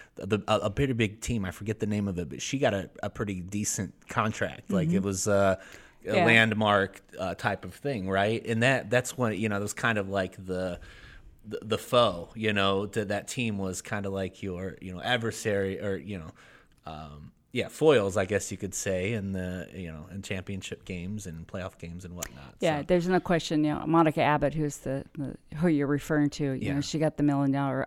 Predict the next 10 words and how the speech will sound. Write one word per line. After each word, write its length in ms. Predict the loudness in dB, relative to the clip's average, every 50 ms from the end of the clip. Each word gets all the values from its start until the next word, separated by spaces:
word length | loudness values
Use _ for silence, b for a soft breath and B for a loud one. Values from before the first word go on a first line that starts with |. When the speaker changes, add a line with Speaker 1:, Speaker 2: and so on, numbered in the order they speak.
| -2 -2
Speaker 2:
uh, 200 | -2 -2 -2 -2
contract. 720 | -4 -2 2 4 4 4 4 4 2 0 0 -2 -4 -4 -4
Uh, 140 | -4 -2 -2
it's 180 | -4 -4 -4
a 60 | -6 -6
six-year 720 | -4 -2 -2 -2 -2 -4 -4 -2 0 0 0 -2 -4 -8 -16 -20 _ _ -4 -2
deal, 400 | 2 2 4 4 4 4 2 -2 B B B B B B B B -6
uh, 60 | -2
with 260 | 2 4 4 4 4 0
our, 300 | 0 0 0 0 -2